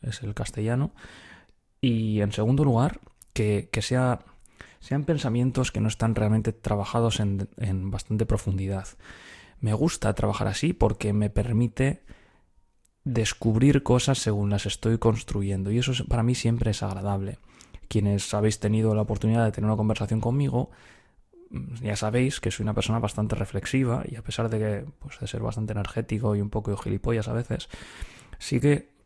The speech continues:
tengo facilidad para construir discursos y me gusta hacerlo porque me descubre cosas que todavía no descubría o que todavía no conocía. En el caso de, de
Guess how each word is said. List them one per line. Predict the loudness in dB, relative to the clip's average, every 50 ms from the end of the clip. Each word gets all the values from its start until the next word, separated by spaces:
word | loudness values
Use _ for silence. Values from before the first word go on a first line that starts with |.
| _ _ _ _ _ _ _ _ _ _ -10 -4
tengo | 0 2 4 4 4
facilidad | 4 2 2 2 2 2 4 2 2 2
para | 2 0 0
construir | 0 -2 -4 -2 -2 -2 0 0 0
discursos | -2 -2 -2 -4 -4 -4 -4 -4 -6 -6 -4 -4
y | -2
me | -2 -2 -2
gusta | 0 0 0 0 2 2 2
hacerlo | 2 2 2 2 2 2 0 2
porque | 2 2 0 2 0 0 0
me | 2 2 2 2
descubre | 0 -2 -4 -4 -2 0 2 2 2 2 2 2
cosas | 2 2 2 2 0 0 -2 -4 -8 -14 -20 -20 -20 -20 -18 -6
que | -4 -4 -2
todavía | 0 0 0 0 0 0 0 0 0
no | 0 0 0 -2
descubría | -2 -4 -4 -4 -4 -2 -2 -2 -4 -4 -8 -8 -6 -6
o | -6 -6
que | -6 -6 -4
todavía | -2 -2 0 0 0
no | -2 -2
conocía. | -2 -4 -6 -6 -6 -8 -12 -12 -12 -14 -18 -20 -20 _ _ _ _ _ _ _ _ _ _ _ _ _ _ _ -20 -20 -18 -20 -20 -20 -20 -20 -20 -20 -20 -20 -8 -2
En | 0 0
el | 2 2 0 2
caso | 2 2 2 2 2 2 2 4
de, | 4 4 2 4 2 2 2 0 0 -2 -4 -6 _ _
de | -4 -2 0 0 0 0 0 -2 -2 -4 -4 -4 -6 -8 -10